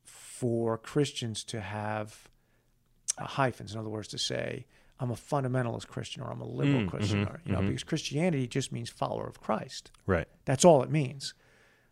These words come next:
Speaker 1: There's really no need to append
Speaker 2: Right, and tag your little
Speaker 1: tag
Speaker 2: piece
Speaker 1: your
Speaker 2: on
Speaker 1: little,
Speaker 2: there,
Speaker 1: you
Speaker 2: yeah.
Speaker 1: know, although I did it the other day, I called myself a muscular Christian, or we talked about muscular Christianity,
Speaker 2: Well,
Speaker 1: right?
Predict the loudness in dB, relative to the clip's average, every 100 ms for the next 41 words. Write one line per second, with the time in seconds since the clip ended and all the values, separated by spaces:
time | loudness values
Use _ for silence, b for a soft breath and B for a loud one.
0 | b _ 6 6 10 10 10 6 4 2
1 | -2 -4 2 4 6 4 -2 _ _ -14
2 | 0 2 2 -2 -4 -6 2 6 6 6
3 | 4 4 2 6 8 8 8 8 8 6
4 | 2 2 4 4 0 -6 b b b 8
5 | 10 10 8 6 4 0 2 4 4 4
6 | 0 -2 -4 -4 -2 0 -2 -4 -10 -10
7 | -10 -10 -8 -10 -8 -10 -8 -6 -2 0
8 | 0 0 0 -2 -4 -8 -8 -8 6 6
9 | 6 0 -2